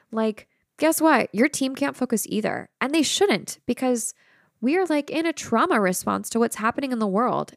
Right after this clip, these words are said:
And yes, it's important to be resilient and, like, blah, blah, blah, building character. But, like,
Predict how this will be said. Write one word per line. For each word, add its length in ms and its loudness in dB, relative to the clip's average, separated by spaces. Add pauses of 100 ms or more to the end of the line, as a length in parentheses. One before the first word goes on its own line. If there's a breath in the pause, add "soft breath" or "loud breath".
And 200 -4
yes, 200 -2
it's 120 -10
important 340 -4
to 60 -10
be 120 -4
resilient 680 -2 (440 loud breath)
and, 360 0 (280)
like, 560 -4
blah, 280 0
blah, 120 0
blah, 360 4
building 340 2
character. 580 2 (200 loud breath)
But, 140 0
like, 320 0